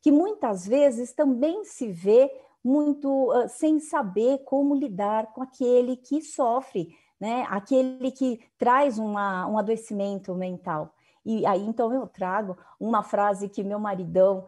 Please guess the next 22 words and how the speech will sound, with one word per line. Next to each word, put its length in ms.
falou 500
pros 240
nossos 460
filhos, 640
né? 200
Então, 500
é 80
quando 220
a 40
gente 280
fa-, 260
fez, 480
né, 220
uma 160
conversa, 600
normalmente 600
a 20
gente 320
faz 420
conversas, 840
né, 180
de 260